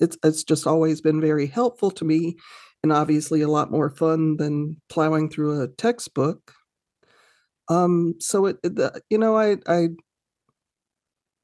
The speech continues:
kinda, it kinda starts from there, I guess, and then I've sort of just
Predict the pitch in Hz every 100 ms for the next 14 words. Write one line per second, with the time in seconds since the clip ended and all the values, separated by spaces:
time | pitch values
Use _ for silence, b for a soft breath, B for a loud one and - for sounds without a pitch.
0 | _ - - - 208 208 196 160 160 196
1 | 190 190 - 202 185 - 165 160 170 196
2 | 202 202 202 208 214 - 151 156 160 160
3 | 156 151 - 165 156 151 - 156 -